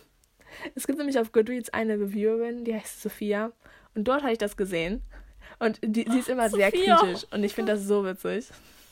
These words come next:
Speaker 1: Also
Speaker 2: Also Sophia ist richtig kritisch und ihre Reviews sind einfach so lustig zu lesen. Und es ist immer so, Rachel und ich schicken uns teilweise so Screenshots. „Oh mein Gott, sie hat dem Buch vier Sterne gegeben, da muss es wirklich richtig
Speaker 1: Ja.
Speaker 2: gut sein.“ Und sie hat, oh, ich, muss, muss ich kurz erzählen.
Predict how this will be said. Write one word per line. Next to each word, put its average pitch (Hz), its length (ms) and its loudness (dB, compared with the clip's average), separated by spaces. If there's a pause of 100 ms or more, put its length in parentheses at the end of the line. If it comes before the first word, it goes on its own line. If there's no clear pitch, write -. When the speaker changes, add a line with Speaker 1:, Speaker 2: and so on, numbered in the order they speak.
(300)
Speaker 1:
Also 214 200 0
Speaker 2:
Also 226 120 0
Sophia 269 400 2
ist 262 160 -2
richtig 262 300 -4
kritisch 240 360 -2
und 226 140 -2
ihre 247 180 0
Reviews 240 440 0
sind - 80 -4
einfach 226 240 -4
so 233 240 -4
lustig 226 380 -4
zu 226 140 -6
lesen. 226 220 2
Und 226 80 0
es 233 100 -4
ist - 60 -14
immer 240 180 0
so, 240 200 -2 (340)
Rachel 247 260 4
und 208 60 2
ich 254 80 0
schicken 262 220 -4
uns 247 120 0
teilweise 233 340 2
so 214 120 -4
Screenshots. 262 560 -4
„Oh 277 60 -4
mein 269 160 0
Gott, 254 200 2
sie 254 80 4
hat 240 100 2
dem 254 140 0
Buch 254 140 -4
vier 285 260 0
Sterne 262 360 2
gegeben, 233 360 0
da 233 120 2
muss 254 180 0
es - 180 -6
wirklich 254 520 4
richtig 262 380 2
Speaker 1:
Ja. 339 120 8
Speaker 2:
gut - 160 2
sein.“ 196 400 4 (520)
Und 254 140 -2
sie 269 160 0
hat, 285 260 0
oh, 240 80 -2
ich, 233 280 -4
muss, 233 320 -8 (100)
muss 240 180 -4
ich - 60 -14
kurz 214 140 -2
erzählen. 214 400 -2